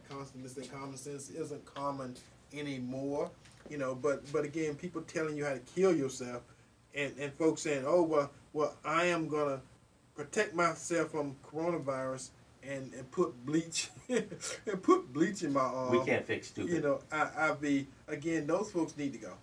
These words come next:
Speaker 1: They, they, they do. Uh, you know, we definitely don't need them voting in November.
Speaker 2: Now, yeah, folks, think about
Speaker 1: <laughs>
Speaker 2: also what's happening. We've had a lot of big companies step up to the plate and say, "You know what? We were offered ten point eight million dollars," like, uh, Chris,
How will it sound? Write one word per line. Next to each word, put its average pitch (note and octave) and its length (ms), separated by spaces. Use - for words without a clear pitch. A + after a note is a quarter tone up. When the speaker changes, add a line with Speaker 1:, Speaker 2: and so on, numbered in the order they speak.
Speaker 1:
They, C3+ 120
they, B2+ 220
they D3+ 200
do. A#2+ 220
Uh, B2 200
you D3+ 160
know, C3 160
we F3 140
definitely F#3 320
don't C#3+ 160
need D3 140
them C#3 180
voting C#3 320
in B2+ 140
November. A2+ 460
Speaker 2:
Now, D3 140
yeah, D#3 220
folks, G#3 260
think F#3+ 240
about D3+ 260
Speaker 1:
<laughs> - 40
Speaker 2:
also D#3 500
what's C#3 220
happening. C3 400
We've A#2+ 180
had C3+ 200
a - 20
lot A#2+ 160
of G#2 80
big A2+ 180
companies A#2 400
step - 240
up - 140
to - 60
the F2 80
plate A2+ 440
and - 100
say, G#2+ 140
"You G#2+ 80
know A2 120
what? G#2+ 260
We F#2 100
were F#2 340
offered G2 460
ten G2 260
point F#2 220
eight F#2 160
million F#2 300
dollars," F#2 340
like, - 220
uh, - 120
Chris, G#2 320